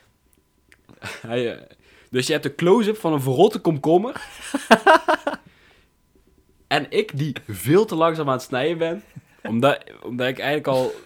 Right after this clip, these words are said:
Speaker 1: weken niet meer echt volgens die technieken gesneden heb. Dus de techniek zat er niet meer in, dus ik kon ook niet meer snel. En die kerel ook zo, "Doe maar sneller, doe maar sneller. Doe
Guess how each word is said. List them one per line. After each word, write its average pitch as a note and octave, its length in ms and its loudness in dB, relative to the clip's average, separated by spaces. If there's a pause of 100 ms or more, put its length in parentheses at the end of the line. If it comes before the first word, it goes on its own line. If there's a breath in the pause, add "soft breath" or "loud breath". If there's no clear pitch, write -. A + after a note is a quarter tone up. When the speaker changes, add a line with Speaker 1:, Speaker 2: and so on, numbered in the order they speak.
(360)
Speaker 1:
weken A2+ 760 -4 (600)
niet A#2+ 200 -6
meer B2 240 -4
echt - 200 -12 (160)
volgens A#2 380 -8
die G#2 120 -10
technieken A#2 440 -6
gesneden A2 440 -2
heb. C#3 180 -6 (280 soft breath)
Dus F#2 240 -16
de - 180 -20
techniek A2+ 340 -12
zat A2 200 -4
er A2 60 -8
niet G#2+ 80 -6
meer F#2 120 -10
in, A2 120 -8
dus F#2 100 -12
ik - 60 -20
kon F2 140 -8
ook G2+ 100 -8
niet G2+ 120 -8
meer E2+ 80 -12
snel. G2+ 440 -8 (640 loud breath)
En B2+ 100 -16
die A#2+ 100 -10
kerel C#3+ 340 0
ook C#3+ 120 0
zo, C#3+ 180 -12 (360)
"Doe C#3+ 120 -8
maar E3+ 120 -8
sneller, G2 300 -14
doe C3+ 120 -4
maar A3+ 120 -10
sneller. - 380 -14 (260)
Doe - 100 -6